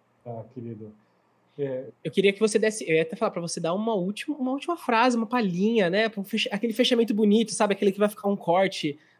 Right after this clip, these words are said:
Speaker 2: bonito, que as pessoas vão falar assim, "Caralho, e-, esse cara tá manjando, esse cara tá bom, vou ouvir."
Speaker 1: É, eu sou, eu sou, eu sou muito emotivo. Eu tava pensando aqui uma coisa, mas se eu entro por, enveredo por esse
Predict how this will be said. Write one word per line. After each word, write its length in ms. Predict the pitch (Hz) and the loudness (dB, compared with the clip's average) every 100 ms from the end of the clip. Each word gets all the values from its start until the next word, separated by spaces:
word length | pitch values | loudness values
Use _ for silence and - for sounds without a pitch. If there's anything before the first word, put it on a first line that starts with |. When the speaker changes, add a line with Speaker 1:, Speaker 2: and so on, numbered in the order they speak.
| 156 | -4
Speaker 2:
bonito, 400 | 175 175 202 202 | 0 2 2 0
que 60 | |
as 60 | 180 | -4
pessoas 240 | 180 190 | -4 -6
vão 40 | 185 | -6
falar 100 | 180 | -8
assim, 120 | 180 | -10
"Caralho, 580 | 185 233 233 208 226 214 | -8 -8 -8 -12 -10 -8
e-, 160 | 214 220 | -10 -2
esse 300 | 226 247 302 | 0 2 0
cara 360 | - - 175 247 | -4 -10 -2 -2
tá 300 | - 277 392 523 _ _ _ _ _ - - | -4 -6 -6 -6 _ _ _ _ _ -20 -4
manjando, 420 | - 277 254 214 | 0 4 6 6
esse 120 | 196 | 4
cara 160 | - 262 | 0 2
tá 140 | 370 415 139 - - - | 2 0 -6 -16 -18 -6
bom, 280 | 202 233 220 | 4 6 6
vou 200 | 190 277 339 | 8 8 8
ouvir." 260 | 226 175 _ - - _ _ _ _ - _ _ _ 262 - 285 285 - - | 4 0 _ -20 -20 _ _ _ _ -20 _ _ _ -16 -8 -8 -8 -18 -10
Speaker 1:
É, 200 | 151 139 - - | -8 -8 -8 -2
eu 160 | 180 | -2
sou, 240 | - 214 214 | 2 2 2
eu 140 | 180 | 0
sou, 220 | 180 185 175 | 0 -6 0
eu 120 | 156 | -2
sou 160 | 151 156 | 0 -6
muito 160 | 156 | -4
emotivo. 360 | 190 202 160 127 | -4 -4 -4 -4
Eu 40 | |
tava 180 | 135 135 | 0 -2
pensando 340 | 156 147 151 139 | -2 -2 -2 -2
aqui 120 | 143 | -2
uma 160 | 135 | -4
coisa, 280 | 131 143 135 | 0 2 2
mas 180 | 143 139 | 0 0
se 100 | - | 0
eu 140 | 135 143 | 2 2
entro 200 | 151 151 | -2 -4
por, 200 | 143 143 | 0 0
enveredo 540 | 131 127 131 135 135 | -2 -2 2 2 0
por 180 | 139 139 | -2 0
esse 200 | 131 | 0